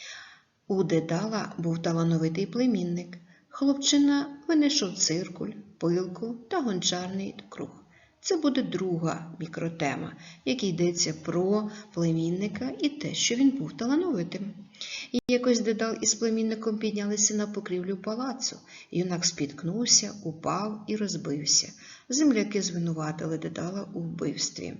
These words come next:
У цій мікротемі йдеться про нещасний випадок, який стався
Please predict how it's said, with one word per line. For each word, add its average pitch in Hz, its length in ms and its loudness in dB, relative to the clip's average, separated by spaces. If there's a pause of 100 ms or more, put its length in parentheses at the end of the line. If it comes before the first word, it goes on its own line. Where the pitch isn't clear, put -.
(500)
У 185 120 -2
цій 175 200 4
мікротемі 170 1040 -2
йдеться 180 560 -2
про 269 200 0
нещасний - 640 0
випадок, 233 600 -2 (100)
який - 280 -4
стався - 560 0